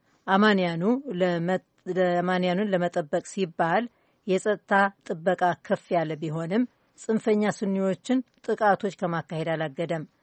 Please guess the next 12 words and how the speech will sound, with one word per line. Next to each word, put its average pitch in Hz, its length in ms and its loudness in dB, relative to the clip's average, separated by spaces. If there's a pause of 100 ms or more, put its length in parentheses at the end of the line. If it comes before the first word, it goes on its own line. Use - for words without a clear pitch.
(320)
ትላንት 196 320 2 (120)
መኪና 185 400 -2 (100)
ላይ 165 180 -4
በተጠመደ 170 640 -4
ቦምብ 175 360 -2 (520)
ፈንድቶ 175 460 -2 (260)
አስራ 185 260 -4
ስምንት 196 400 -2 (220)
እማኞች 170 560 -4 (140)
ተገድለዋል፣ 165 580 -6 (560)
አማኞች 180 640 -2
ተገድለዋል። 165 580 -6